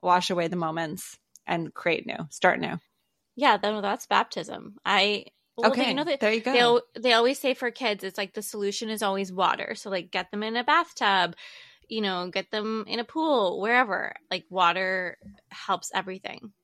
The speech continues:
Speaker 1: Yeah, and C J loves water and the out-, he just, like, loves exploring and, like, the outdoors and just, like, picking up random shit.
Speaker 2: Yeah.
Speaker 1: So
Speaker 2: <laughs>
Speaker 1: it was great. We all literally dunked our heads, reset, and just hung out and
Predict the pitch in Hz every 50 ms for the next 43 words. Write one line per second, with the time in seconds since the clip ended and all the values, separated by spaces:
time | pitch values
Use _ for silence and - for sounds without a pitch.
0 | _ _ _ _ _ _ - 202 208 190 170 104 117 202 202 196 - - 214 202
1 | 180 214 214 214 220 202 175 160 160 165 - 180 170 160 170 175 175 170 160 -
2 | - 160 - - 160 190 190 165 214 214 - 240 220 220 - - 170 160 156 156
3 | 151 - 147 - - - 151 147 151 147 160 175 190 220 226 214 214 - 180 165
4 | 160 151 156 - - 160 156 156 156 156 156 165 165 165 160 - 160 - - -
5 | 147 - _ _ _ _ _ _ - 170 - 165 156 147 - _ _ _ _ _
6 | _ _ _ 190 180 156 151 160 156 165 - - 165 185 220 - - - - -
7 | - - - - - 220 208 - 214 190 180 170 165 165 165 165 160 160 - -
8 | - 247 - _ - 202 196 196 190 - 175 196 175 165 - - - - - 175
9 | 180 185 - - - 190 190 185 180 180 180 180 185 175 175 180 180 180 180 165
10 | - 165 175 170 - 170 170 175 175 165 165 160 160 160 160 160 156 - - -
11 | 208 _ _ 170 165 180 180 175 180 - - 175 165 160 160 156 156 - - -
12 | - - _ _ - 175 165 160 160 160 156 165 160 - - 180 170 170 175 165
13 | 165 160 160 160 160 165 156 156 -